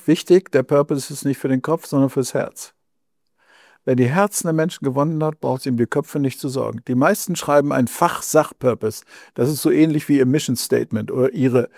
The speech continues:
Firmenstrategie oder ihre Firmenziele. Darum geht's überhaupt nicht, ja? Purpose ist das, was die Welt im Innersten zusammenhält. Purpose ist, betrifft das Produkt hinter dem Produkt einer Firma,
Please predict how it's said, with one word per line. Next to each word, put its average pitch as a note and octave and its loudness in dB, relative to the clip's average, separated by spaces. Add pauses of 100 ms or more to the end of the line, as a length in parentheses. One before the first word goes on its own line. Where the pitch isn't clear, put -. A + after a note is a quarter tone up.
(120)
Firmenstrategie A#2 2 (400)
oder C3 4
ihre B2 2
Firmenziele. B2+ 2
Darum C#3 0
geht's G#3+ -2
überhaupt G#2+ -2
nicht, - -12 (140)
ja? B2+ -6 (580)
Purpose F3+ 6
ist D#3+ 0
das, D#3+ 2
was C#3+ 0
die D3 -2
Welt D#3 6
im D3 -2
Innersten D#3 -4
zusammenhält. D3+ -8 (580)
Purpose D#3+ 2
ist, - -4 (200)
betrifft - -2
das C#3+ 4
Produkt D#3+ 2
hinter G#3 2
dem A2+ 2
Produkt G#2 -4
einer G#2 -6
Firma, - -12